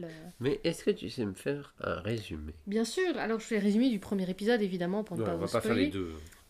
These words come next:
Speaker 1: Euh, le docteur Jack et Rose se retrouvent séparés et atterrissent dans des, comment, jeux télévisés. Euh,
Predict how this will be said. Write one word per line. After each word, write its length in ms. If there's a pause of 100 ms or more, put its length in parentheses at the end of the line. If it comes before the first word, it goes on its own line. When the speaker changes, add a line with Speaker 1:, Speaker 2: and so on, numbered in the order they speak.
Speaker 1:
Euh, 880
le 220
docteur 680
Jack 280
et 40
Rose 260
se 180
retrouvent 420
séparés 640 (540)
et 140
atterrissent 600
dans 380
des, 920
comment, 400
jeux 300
télévisés. 760 (760)
Euh, 840